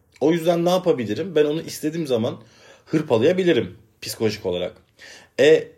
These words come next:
şimdi ben seviyorsam eğer ya da siz seviyorsanız eğer tahammül gücünüz yüzde yüz kapasiteye çıkacaktır.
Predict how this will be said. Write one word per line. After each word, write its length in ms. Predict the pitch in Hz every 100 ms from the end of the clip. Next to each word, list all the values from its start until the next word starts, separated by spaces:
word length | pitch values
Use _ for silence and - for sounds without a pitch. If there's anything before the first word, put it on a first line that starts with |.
| _ _ -
şimdi 220 | 131 113
ben 140 | 156
seviyorsam 640 | 214 226 208 165 - 131
eğer 360 | 107 98 165 - -
ya 120 | 101
da 60 |
siz 220 | 107 104 -
seviyorsanız 580 | 190 165 127 117 110
eğer 280 | 98 98 175 - - -
tahammül 380 | - 131 143 202
gücünüz 500 | 196 185 165 196 196
yüzde 220 | 160 147
yüz 140 | 190 214
kapasiteye 520 | 175 170 170 - 170
çıkacaktır. 760 | 160 - 123 101 92 147 -